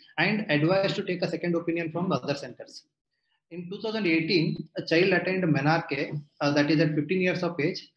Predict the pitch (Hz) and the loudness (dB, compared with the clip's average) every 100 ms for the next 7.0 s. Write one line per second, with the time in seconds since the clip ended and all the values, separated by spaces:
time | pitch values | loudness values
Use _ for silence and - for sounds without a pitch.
0 | _ - 165 214 196 185 202 214 151 196 | _ -4 -2 0 0 0 0 0 0 0
1 | 165 - 185 156 156 170 180 - 160 156 | 0 -2 0 0 0 2 0 2 2 4
2 | 165 165 147 151 175 185 160 160 175 156 | 4 2 2 4 2 0 0 -2 -2 -2
3 | 160 175 190 165 143 147 170 160 156 151 | 0 0 -2 -4 -2 -2 -4 -2 0 0
4 | 170 - - - - 165 185 170 160 160 | 0 -2 -18 -20 -6 -2 0 2 2 4
5 | 156 156 190 - 160 151 151 147 131 120 | 2 2 0 0 2 4 4 2 2 -6
6 | - 110 - _ _ _ _ _ _ - | -10 -18 -18 _ _ _ _ _ _ -8